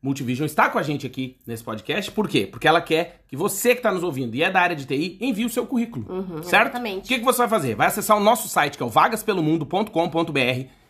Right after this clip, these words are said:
Speaker 1: Na lupinha, dentro do site, na direita, na, na, na página principal, você vai digitar Multivision. Vision é visão em inglês. Multivision. E vai ter uma matéria que a gente escreveu sobre a Multivision.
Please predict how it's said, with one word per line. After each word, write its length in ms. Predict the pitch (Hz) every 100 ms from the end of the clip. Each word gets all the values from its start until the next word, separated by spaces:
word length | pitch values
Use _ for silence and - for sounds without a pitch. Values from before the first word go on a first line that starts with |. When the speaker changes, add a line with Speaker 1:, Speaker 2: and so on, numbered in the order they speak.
| -
Speaker 1:
Na 160 | 143 208
lupinha, 440 | 240 - 262 220
dentro 280 | 143 214 214
do 80 | 185
site, 340 | 180 175 151
na 80 | 151
direita, 400 | 135 135 170 160
na, 320 | 127 135 143
na, 240 | 123 127 120
na 240 | 117 113
página 320 | 151 156 135
principal, 560 | 135 127 - 139 160 - _ _ -
você 180 | 131 156
vai 160 | 175
digitar 440 | 156 170 165 110 143
Multivision. 840 | 247 269 - - 131 220 143 117 90 107
Vision 300 | 127 151 175
é 40 |
visão 260 | 165 131 175
em 60 |
inglês. 340 | 170 110 98 -
Multivision. 840 | 127 165 - - 127 135 123 180 - - _ - -
E 120 | 156
vai 120 | 226
ter 120 | 226
uma 120 | 226 247
matéria 380 | 277 226 226
que 80 | -
a 60 | 151
gente 240 | 175 190
escreveu 500 | 190 208 151 139 143 _ _
sobre 380 | - 190 220 220
a 40 |
Multivision. 500 | 208 214 143 123 92